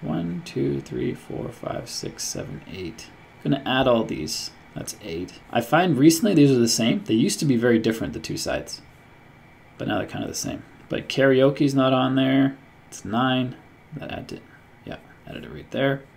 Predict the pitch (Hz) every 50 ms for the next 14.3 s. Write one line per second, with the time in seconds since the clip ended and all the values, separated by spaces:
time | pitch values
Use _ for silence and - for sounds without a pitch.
0 | - - - - - 113 107 - - 101 101 87 82 95 92 92 - - - -
1 | - - - - - - - - - _ _ - - - - - - - - -
2 | - 69 76 80 - - - - - - - - 95 - - - - 113 113 113
3 | 113 117 117 _ - 127 123 123 120 120 117 113 117 - 127 127 127 123 117 -
4 | - - - - - 127 120 120 120 120 120 117 113 - - - - - - -
5 | _ _ - _ - - - - - 64 - - - 104 107 - - - - -
6 | - - - - - 123 120 117 117 - - - - - - - 110 107 - -
7 | - - 104 - - - - - 92 87 90 92 - - - _ _ _ - -
8 | - _ - - - - - - - - 95 98 90 78 - - - - - _
9 | - - - - 123 123 143 147 147 143 135 135 135 135 123 117 - - - -
10 | - - - - _ _ - - _ - 147 156 170 165 147 160 160 156 156 151
11 | 151 147 139 135 139 135 123 117 113 110 113 117 120 120 120 120 123 120 107 110
12 | 107 107 95 101 110 - 117 113 101 101 101 98 101 107 110 - - - - _
13 | - - - 101 95 95 - 98 95 90 90 90 87 - - 92 87 - - -
14 | - - 90 85 -